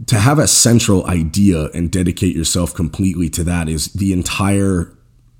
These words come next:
concept of what we're talking about here with the power aesthetic. It's to make your life revolve around one overarching idea. It's to say, "I will, I will be a work of art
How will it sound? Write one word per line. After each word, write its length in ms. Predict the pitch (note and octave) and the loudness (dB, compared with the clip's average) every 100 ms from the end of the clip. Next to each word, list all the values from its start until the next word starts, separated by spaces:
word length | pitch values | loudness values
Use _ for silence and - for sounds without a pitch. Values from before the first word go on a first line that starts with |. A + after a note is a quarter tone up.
| - - | -18 -2
concept 520 | B2+ A#2+ - F2+ F2+ | 2 4 4 2 0
of 100 | D#2+ | -2
what 140 | E2+ | -2
we're 100 | E2+ | -4
talking 340 | - E2+ D#2 F2+ | -4 -4 -2 -2
about 260 | E2 D2 | -2 -4
here 140 | E2 D#2+ | -4 -4
with 140 | D2+ | -4
the 60 | - | -8
power 340 | E2+ E2 E2 | -6 -4 -4
aesthetic. 460 | D#2 - F2 D#2 - | -4 -4 -4 -6 -6
It's 200 | G2 - | -4 -2
to 120 | G#2 | 0
make 280 | F#2+ A#2 A#2 | 2 2 4
your 140 | A2+ | 2
life 320 | F#2 F#2 F#2 | 2 -2 -2
revolve 520 | E2 D2+ D#2 D#2+ E2+ D#2+ | -4 -4 -4 -6 -4 -4
around 480 | D#2+ D2 D2 C#2+ - - - - - | -4 -4 -6 -8 -10 -18 -20 -20 -10
one 640 | F#2 F#2 F#2+ F#2+ F#2 - - - - A2 | -2 0 2 2 0 -2 -12 -12 4 6
overarching 760 | G#2+ F#2 E2+ D#2+ E2+ D#2+ D2+ C#2+ | 6 4 0 -2 -2 -2 -4 -4
idea. 300 | A#1+ C2 G#1 G1+ - - - - - _ _ _ | -6 -8 -8 -10 -16 -20 -20 -20 -20 _ _ _
It's 220 | A2 - | 0 2
to 100 | - | 2
say, 300 | G2+ - G2+ F#2+ E2 - _ _ _ - _ _ _ _ _ _ | 2 4 4 4 2 -4 _ _ _ -20 _ _ _ _ _ _
"I 340 | G2+ G2+ G#2 G2+ F#2 | -2 2 4 4 4
will, 260 | F#2+ F#2 F2+ F2+ - _ _ _ _ - | 4 2 2 0 -6 _ _ _ _ -4
I 140 | G2+ | 2
will 180 | G#2+ G2 | 4 4
be 200 | F2 F#2+ | 4 2
a 140 | F2+ F2 | 2 0
work 160 | F2 - | 0 -2
of 140 | D#2+ - | -4 -4
art 400 | F2 F2 D#2 - | -4 -2 -4 -10